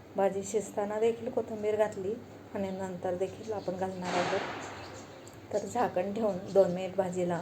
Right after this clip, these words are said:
मंद आचेवरती परतून घेतलेलं आहे. पुन्हा एकदा मिक्स केली आणि पुन्हा थोडं अर्धा मिनिट वाफ देऊन घेऊयात. तुम्ही बघाल की भाजी छान अशी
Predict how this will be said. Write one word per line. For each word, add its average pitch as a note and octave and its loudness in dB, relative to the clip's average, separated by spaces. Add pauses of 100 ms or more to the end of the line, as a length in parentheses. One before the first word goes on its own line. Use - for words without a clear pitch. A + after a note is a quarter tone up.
(120)
मंद F3 2
आचेवरती F3 6
परतून F3 0
घेतलेलं F3+ 2
आहे. E3+ -4
पुन्हा F#3 -4
एकदा F#3 -2
मिक्स G#3 -4
केली F3+ 4 (460)
आणि E3+ 0
पुन्हा F3 0
थोडं F3+ 6
अर्धा F3 4
मिनिट F3+ 0 (600)
वाफ F#3+ 8
देऊन G3 6
घेऊयात. F#3+ 4 (120)
तुम्ही F#3 0
बघाल F#3 6 (460)
की F#3+ -2
भाजी F#3 -2 (220)
छान G3+ 0
अशी F3+ -2